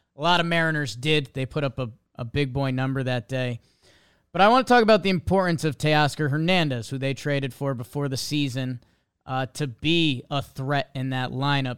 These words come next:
'cause that's all he's been in his career, uh, around an eight hundred O P S guy. This is his contract year. That's why they got him.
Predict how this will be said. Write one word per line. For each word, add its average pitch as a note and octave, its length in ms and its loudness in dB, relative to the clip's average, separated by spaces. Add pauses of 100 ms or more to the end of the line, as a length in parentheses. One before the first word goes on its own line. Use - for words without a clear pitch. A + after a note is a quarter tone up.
'cause C#3+ 160 -4
that's G3 240 2
all G#3+ 100 8
he's F#3+ 140 4
been G3+ 160 0
in G3 80 0
his F#3+ 180 -2
career, G3 540 -2 (100)
uh, C3 300 -4
around C#3+ 360 -2
an C#3+ 80 -2
eight D3 160 -2
hundred D3 300 0
O C#3+ 120 0
P C#3 220 -4
S C3+ 200 -2
guy. D#3 500 4 (400)
This D#3 200 -6
is E3 60 -2
his D#3+ 180 0
contract D3+ 680 0
year. C#3+ 400 0
That's C3 240 -4
why C3+ 160 -2
they B2 140 -4
got C3 360 2
him. B2+ 220 -4